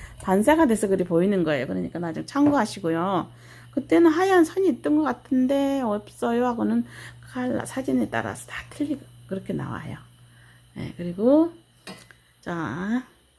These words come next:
이거 지금 이렇게 노상 나갔던 거는 컵, 이거는 뭐 이 콩분 나갔던, 이거 긴 농분이라고 볼 수 있는데요.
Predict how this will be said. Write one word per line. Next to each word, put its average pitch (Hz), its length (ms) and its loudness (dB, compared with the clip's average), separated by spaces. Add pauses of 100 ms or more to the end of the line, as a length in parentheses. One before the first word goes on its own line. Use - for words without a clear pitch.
(1300)
이거 233 200 -4
지금 214 400 -6 (120)
이렇게 214 280 -10
노상 220 340 -4
나갔던 185 460 -4
거는 - 220 -4
컵, 311 280 2
이거는 208 380 -4
뭐 170 180 -4 (400)
이 185 200 0
콩분 277 400 0
나갔던, 165 520 -4
이거 202 300 -2
긴 214 360 2
농분이라고 190 1400 -4
볼 165 140 -4
수 214 120 -6
있는데요. 180 760 -2